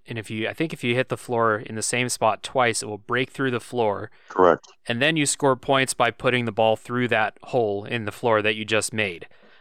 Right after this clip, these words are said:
Speaker 1: Uh, so it turns into, like, this, it, it, it gets pretty chaotic. Um, in my opinion,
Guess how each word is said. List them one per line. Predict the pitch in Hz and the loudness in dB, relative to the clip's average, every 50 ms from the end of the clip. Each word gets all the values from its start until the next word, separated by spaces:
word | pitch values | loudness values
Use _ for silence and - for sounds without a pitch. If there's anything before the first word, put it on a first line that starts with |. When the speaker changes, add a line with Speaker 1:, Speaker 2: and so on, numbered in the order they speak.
| - - | -8 -4
Speaker 1:
Uh, | 120 113 107 | -2 -2 0
so | - - 143 | 2 2 2
it | 143 135 | 2 2
turns | - 180 196 190 175 | 2 2 2 4 2
into, | 185 180 165 165 143 | 2 2 4 2 4
like, | 127 123 117 110 - | 4 2 0 0 0
this, | 123 113 - - - - - | 0 0 0 0 -4 -4 -4
it, | - 127 127 - - | -4 -6 -4 -4 -6
it, | 135 - _ _ _ _ - | -6 -6 _ _ _ _ -14
it | 147 131 | -8 -4
gets | 117 170 170 - | -2 -2 -2 -2
pretty | - - 156 135 120 107 - _ - | -2 0 2 2 2 2 -2 _ -12
chaotic. | - - 131 123 113 104 101 92 - - - - - - - _ - _ _ _ - | -4 0 0 2 2 2 0 0 -4 -10 -12 -16 -20 -20 -20 _ -20 _ _ _ -2
Um, | 117 117 110 104 101 98 98 101 - _ _ - - - _ _ _ _ | 0 2 2 2 0 -2 -6 -12 -16 _ _ -20 -20 -20 _ _ _ _
in | - 131 127 | -4 -2 0
my | 127 135 143 | 2 4 2
opinion, | 143 139 - 156 139 135 135 127 123 120 | 2 0 -2 -4 -2 0 0 -2 -2 -4